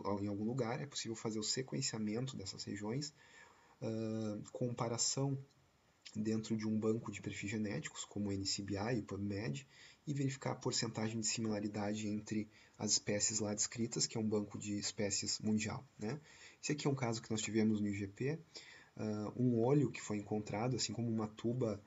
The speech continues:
auditiva, que depois um médico identificou como sendo uma tuba auditiva, tinham sido encontrados, é, numa região da cidade. Ah,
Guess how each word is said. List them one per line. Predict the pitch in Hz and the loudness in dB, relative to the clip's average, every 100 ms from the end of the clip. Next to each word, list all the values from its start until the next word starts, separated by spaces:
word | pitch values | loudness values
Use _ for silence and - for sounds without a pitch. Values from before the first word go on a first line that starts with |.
| - - | -20 -10
auditiva, | - 101 101 - 127 139 101 | -4 -2 0 0 2 2 0
que | 104 | -4
depois | 101 104 104 | 0 0 2
um | 104 | 2
médico | 101 101 - | 2 0 -2
identificou | 98 98 - 104 | -6 -6 -4 -4
como | 98 | -2
sendo | 107 101 | -2 -2
uma | 98 | -4
tuba | - 101 | -4 -2
auditiva, | 104 107 - - 120 135 | -2 -2 -6 -4 -2 0
tinham | 117 | -2
sido | 110 107 113 | -2 0 0
encontrados, | 107 107 107 101 107 104 - - - - - | 2 0 0 0 0 -2 -6 -12 -18 -18 -8
é, | 104 101 101 101 101 | -4 0 0 0 0
numa | 104 107 | 0 0
região | 107 104 101 | 0 0 0
da | 104 | 0
cidade. | - 135 123 127 147 147 - - - - | 0 2 2 2 0 -4 -12 -20 -20 -10
Ah, | - 113 110 107 104 104 | -2 0 0 0 0 -2